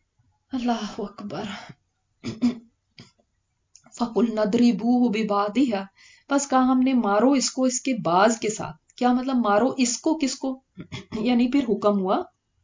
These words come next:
कि जो ये मकतूल है ना, इसकी लाश को मारो इस गाय के पीस के साथ, गाय के बाज हिस्से के, बादिहा, बाज इसका,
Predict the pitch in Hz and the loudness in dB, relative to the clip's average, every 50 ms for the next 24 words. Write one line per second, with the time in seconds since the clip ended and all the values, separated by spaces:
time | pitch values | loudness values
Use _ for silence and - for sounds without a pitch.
0 | _ _ _ _ _ _ _ _ _ _ _ _ _ _ _ _ _ _ _ _ | _ _ _ _ _ _ _ _ _ _ _ _ _ _ _ _ _ _ _ _
1 | _ _ _ _ - 269 262 285 262 233 233 233 - - - - - - - _ | _ _ _ _ -4 -2 0 0 0 -2 -4 -6 -12 -20 -20 -20 -20 -20 -20 _
2 | - - 262 269 269 269 247 208 247 247 254 240 202 202 - _ _ _ _ _ | -4 -2 0 2 2 2 2 0 -2 -2 -2 -2 -4 -6 -8 _ _ _ _ _
3 | _ _ _ _ _ _ - - - 190 214 214 - - - 269 302 349 330 294 | _ _ _ _ _ _ -16 -8 -2 0 0 0 0 2 4 8 10 10 10 10
4 | 208 180 202 262 359 - _ _ _ _ _ _ _ _ - - - _ - 302 | 6 2 -2 -6 -10 -12 _ _ _ _ _ _ _ _ -20 -20 -4 _ 2 2
5 | 294 - - 311 277 226 202 196 190 196 233 - - - - 240 262 320 - - | 2 4 6 6 6 6 6 4 2 2 0 -2 -6 -6 -4 -4 -4 -4 -6 -10
6 | _ _ _ _ _ - 196 202 196 185 180 180 214 247 277 - - 240 233 - | _ _ _ _ _ -10 -6 -4 -2 0 0 0 0 0 -2 -2 -4 -6 -6 -6
7 | - 170 175 165 165 175 180 196 226 220 233 233 254 262 262 - _ _ _ _ | -6 -4 -2 0 0 2 2 2 0 -2 -4 -4 -4 -4 -6 -10 _ _ _ _
8 | _ - 240 226 220 208 - - - - - - - - - - 190 185 185 190 | _ -8 -6 -4 -4 -4 -4 -6 -8 -10 -10 -10 -12 -12 -12 -6 -2 0 0 2
9 | 202 208 - 233 202 175 170 190 208 202 - 190 185 - - 196 175 175 175 175 | 0 0 0 -2 0 2 2 2 2 2 2 0 -2 0 0 -2 -2 -2 -4 -4
10 | 156 185 190 202 196 180 180 190 247 285 247 208 175 - - - - 185 180 190 | -2 0 0 2 2 0 0 0 0 0 0 0 0 -2 -4 -2 0 2 4 6
11 | 214 247 285 320 311 302 285 - - 247 - - - - - 165 160 | 6 8 8 8 6 4 0 -4 -2 0 0 0 0 -2 -4 -6 -6